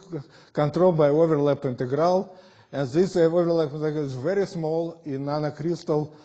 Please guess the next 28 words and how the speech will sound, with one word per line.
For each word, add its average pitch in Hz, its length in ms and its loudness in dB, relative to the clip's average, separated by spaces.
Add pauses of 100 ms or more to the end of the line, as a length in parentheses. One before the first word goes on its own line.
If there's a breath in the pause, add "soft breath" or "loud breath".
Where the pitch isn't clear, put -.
(100)
solid, 165 420 4 (100)
uh, 139 500 -2
created 147 640 -4
in 143 160 0
organic 139 560 0
molecule 147 460 -4
which 135 200 -10
passivate 139 640 0
nanocrystal 120 560 -6
surface 175 580 0 (420 loud breath)
due 147 140 4
to 147 120 2
large 143 460 2
band 165 260 2
offset 175 500 -2 (300 soft breath)
in 135 100 -4
singular 147 440 2
ligand 139 340 2
interface. 165 720 -2 (420 soft breath)
It 147 220 -2
is 151 220 0
clear 202 360 2
that, 147 800 -2
uh, 143 280 -6
there 147 320 4
is 139 180 0
good 196 240 -2
idea 143 560 2